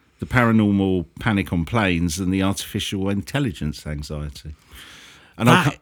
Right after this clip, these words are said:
Speaker 2: is
Speaker 1: and
Speaker 2: a
Speaker 1: I'll come
Speaker 2: good
Speaker 1: on to
Speaker 2: theory.
Speaker 1: that. I'll come
Speaker 2: Okay.
Speaker 1: on to that. But let's start with this paranormal panic on planes. So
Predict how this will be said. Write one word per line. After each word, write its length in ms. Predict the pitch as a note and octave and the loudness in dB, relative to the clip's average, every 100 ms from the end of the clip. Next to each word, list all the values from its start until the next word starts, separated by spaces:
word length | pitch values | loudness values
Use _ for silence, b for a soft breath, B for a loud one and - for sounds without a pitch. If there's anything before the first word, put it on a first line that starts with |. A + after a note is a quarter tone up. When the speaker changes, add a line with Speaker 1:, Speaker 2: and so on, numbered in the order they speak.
| - | 0
Speaker 2:
is 80 | B2 | 4
Speaker 1:
and 80 | |
Speaker 2:
a 20 | A#2+ | 4
Speaker 1:
I'll 60 | |
come 160 | B2 C#3 | 6 6
Speaker 2:
good 60 | B2+ | 6
Speaker 1:
on 40 | |
to 20 | C3+ | 4
Speaker 2:
theory. 140 | G#3 D#2 | 2 2
Speaker 1:
that. 220 | C#2+ - | -2 -6
I'll 120 | G2+ A2 | -8 2
come 160 | G3 C4 | 4 4
Speaker 2:
Okay. 60 | |
Speaker 1:
on 60 | - | 2
to 120 | B2+ | -2
that. 220 | D2 C2 - _ _ _ b b b b b b | -6 -6 -12 _ _ _ b b b b b b
But 100 | D#3+ | 4
let's 160 | E3+ F3+ | 6 6
start 340 | - E3 B2+ | 6 6 6
with 200 | A2+ G2+ | 4 0
this 360 | - G#2 - - _ _ - | 2 0 2 -4 _ _ 2
paranormal 540 | A2+ G2 F#2+ F2 E2 | 4 4 2 2 0
panic 320 | F#2 E2+ D#2+ | -2 -2 -2
on 120 | D#2+ | -4
planes. 540 | D2 E2+ E2+ A2 - - B B B B B | -2 -2 -2 -2 -6 -12 B B B B B
So 520 | - C#3+ C3 B2+ B2+ | 0 4 6 6 4